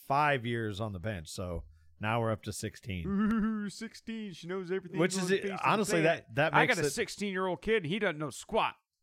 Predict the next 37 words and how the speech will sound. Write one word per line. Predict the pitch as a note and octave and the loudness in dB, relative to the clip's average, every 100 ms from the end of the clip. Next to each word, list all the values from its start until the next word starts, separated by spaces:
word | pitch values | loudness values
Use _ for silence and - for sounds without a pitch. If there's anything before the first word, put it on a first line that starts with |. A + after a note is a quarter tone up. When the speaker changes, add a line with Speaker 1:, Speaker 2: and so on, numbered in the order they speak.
| A#2+ | -2
Speaker 1:
That | C3+ | 0
makes | C3 C3+ - | 2 0 0
it | G#2 | 0
worse, | A#2+ C#3 A2 A#2 | 2 2 2 -2
and | A2 | -2
that | A2+ | -2
Speaker 2:
Eighteen. | F#2 | -2
Speaker 1:
she's | E2 G2+ | -4 -2
had | A2 G#2 | 0 0
longer | G2+ D3 E3 B2+ | 2 2 2 0
time | G#2+ A2+ G#2+ | -2 -4 -4
on | G#2 F#2+ | -6 -6
there | G2 G2+ | -4 -4
and | G2 | -4
has | F2+ E2+ | -4 -4
never | G#2 F#2+ | -4 -2
encountered | F2+ D2+ G2+ F2+ | -4 -6 -8 -6
this. | E2+ E2+ _ _ _ _ - | -8 -10 _ _ _ _ -2
Uh, | E3+ E3+ E3+ | 0 0 -2
I | |
mean, | E3 E3 | 0 2
it | E3 D#3 | 2 4
is | D3 A2+ | 2 2
what | B2 | 2
it | A#2 | 4
is, | A#2+ B2 G2+ | 4 2 2
but, | A#2+ A#2+ | 2 0
uh, | A#2+ C#3 | 0 -4
Speaker 2:
Nitpicking. | - A#2+ G2+ G2+ G2+ _ | -4 -6 -8 -10 -14 _
Speaker 1:
when | A#2 C#3 | 0 4
you're | D3+ C#3 | 4 4
gonna | D3 | 2
go | B2+ C3+ C3+ C3+ | 4 4 4 2
into | A#2 C3 A#2 - C3 B2+ A2+ G2+ _ _ _ _ _ A#2+ | 0 -2 -2 -2 0 2 0 -2 _ _ _ _ _ -2
a, | A2+ A2+ G#2 G2 _ _ _ | 0 0 -2 -6 _ _ _
you | A2+ G#2+ | -6 -4
know, | F#2+ F2+ | -4 -6